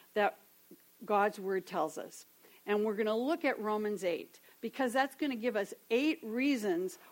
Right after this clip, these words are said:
why we can be optimistic. So let's start. We ca-, we aren't gonna read the whole chapter now, but let's start at verse twenty-eight and read to the end.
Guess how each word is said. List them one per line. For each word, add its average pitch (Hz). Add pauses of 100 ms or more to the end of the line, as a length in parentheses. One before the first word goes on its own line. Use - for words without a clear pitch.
why 180
we 185
can 180
be 175
optimistic. 175
So 180
let's 247
start. 269
We 233
ca-, - (280)
we 247
aren't 294
gonna 294
read 262
the 233
whole 220
chapter 208 (280)
now, 190
but 165
let's 254
start 240
at 180
verse 214
twenty-eight 185
and 180
read 185
to 170
the 170
end. -